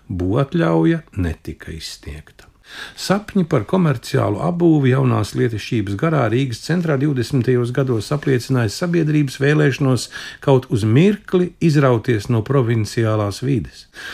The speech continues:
Latvijas galvaspilsēta līdzinājās Rietumei Eiropai, un Rīgā savas vietas bija arī homoseksuāļiem.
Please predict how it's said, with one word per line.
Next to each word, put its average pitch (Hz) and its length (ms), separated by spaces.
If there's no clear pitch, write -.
Latvijas 151 480
galvaspilsēta 160 920
līdzinājās 139 640
Rietumei 120 480
Eiropai, 87 400
un 87 240
Rīgā 123 480
savas 92 320
vietas 120 400
bija 143 240
arī 151 160
homoseksuāļiem. 80 1040